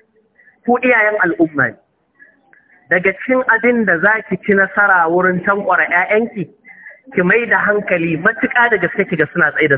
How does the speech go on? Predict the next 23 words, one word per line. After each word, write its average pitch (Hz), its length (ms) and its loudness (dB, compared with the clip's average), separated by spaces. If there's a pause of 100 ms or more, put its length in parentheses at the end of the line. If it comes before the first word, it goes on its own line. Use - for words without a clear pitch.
sallah. 135 280 0 (1300)
Idan 226 380 2
Allah 277 460 2
ya 220 140 4
yi 220 80 4
miki 233 240 -2
dace, 175 640 2
kika 226 240 -2
samu 180 240 0
taufiki, 170 680 2 (580)
suna 240 240 6
yin 226 240 2
sallar 220 240 2
yadda 190 280 2
ya 165 100 4
dace, 170 380 0 (580)
kaso 254 560 4
mai 202 260 2
tsoka 254 600 2
na 190 100 0
matsalolinsu 202 680 0
zai 151 120 4
ragu. 117 180 -2